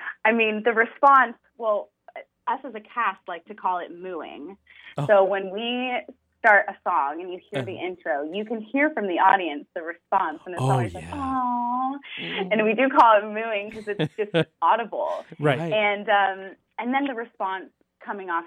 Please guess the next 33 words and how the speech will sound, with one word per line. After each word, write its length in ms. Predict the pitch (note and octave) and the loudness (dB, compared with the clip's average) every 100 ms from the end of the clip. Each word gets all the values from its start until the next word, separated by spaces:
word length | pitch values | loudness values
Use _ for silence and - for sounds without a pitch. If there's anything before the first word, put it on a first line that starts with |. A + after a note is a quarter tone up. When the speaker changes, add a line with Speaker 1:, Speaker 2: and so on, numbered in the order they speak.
| _ | _
Speaker 1:
stage 540 | B3 A3 G#3 G3+ G3+ G3+ | -6 -4 -4 -2 -4 -4
after 280 | F3 - F3+ | -6 -8 -14
the 100 | F3+ - | -10 -6
show 340 | E3+ E3+ E3+ | -4 -4 -4
and, 200 | E3+ E3 F3+ | -6 -8 -10
and 160 | F3 | -6
meeting 320 | E3+ E3+ E3 | -4 -2 -4
people 440 | E3 E3+ D#3+ D3 D3 | -4 -6 -2 -2 -2
is 80 | B2 | -2
Speaker 3:
Right. 240 | A#2+ A#2+ | -2 -4
Speaker 1:
just 100 | A2+ | -2
pretty 240 | F3+ D#3+ D#3 | 0 0 -2
special. 600 | - C#3 - B2 D#3 G#3+ - C3+ | 0 0 2 4 2 0 -10 -6
Speaker 3:
Yeah. 280 | B2+ G#2+ G2+ _ _ - | -6 -6 -10 _ _ 0
What's 200 | F#3 B3 | 4 6
a, 80 | |
what's, 540 | G#3 E3+ G#3+ - - D3+ | 6 8 8 6 -10 -12
um, 500 | C#3+ D#3+ D3+ C#3+ B2+ _ - _ | 2 6 6 4 0 _ -20 _
you 240 | D#3 E3 | -2 2
know, 380 | F3 D#3+ C#3 C3 _ | 6 6 6 2 _
you 200 | D3+ D3+ | -2 0
travel 380 | E3 - G3+ G#3+ | 0 4 6 8
all 160 | E3+ E3 | 8 8
the 100 | D3+ | 6
time, 280 | - D#3 C3 | 2 2 4
and 80 | D3+ | 4
that, 180 | E3 | 4
that 180 | D3+ F3 | 4 2
can 100 | F#3+ | 2
be 100 | F3 | 2
hard, 300 | C#3 D3 D3 | 4 6 4
you 80 | B2 | 2
know, 260 | C#3 C3 | 0 0